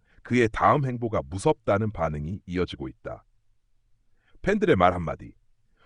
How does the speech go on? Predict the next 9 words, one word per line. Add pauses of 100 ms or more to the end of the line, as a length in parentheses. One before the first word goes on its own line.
(100)
"이찬원의
시대가
다시
시작됐다." (920)
팬들은
이번
화보를
계기로
그에게